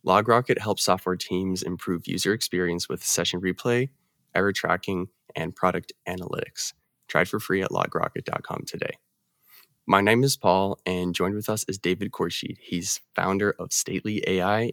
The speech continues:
and you might also know him from being the creator of X State. And we're gonna be talking about his recent conference talk, From A I to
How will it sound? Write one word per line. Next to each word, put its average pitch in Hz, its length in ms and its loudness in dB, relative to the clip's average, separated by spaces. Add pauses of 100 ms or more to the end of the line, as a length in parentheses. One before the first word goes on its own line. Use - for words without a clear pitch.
(100)
and 90 320 2
you 95 80 -4
might 104 320 2
also 98 240 -2
know 98 180 0
him 107 120 -4
from 87 180 -6
being 90 160 -4
the 87 140 -4
creator 95 440 -2
of 95 200 -2 (120)
X - 220 0
State. - 280 -2 (600)
And 110 240 6
we're 131 100 8
gonna 135 120 10
be 156 100 6
talking 113 460 6
about 104 420 6
his 104 300 -2
recent 107 320 2
conference 104 400 2
talk, 85 240 0
From 92 200 0
A 95 160 4
I 98 280 2
to 104 260 2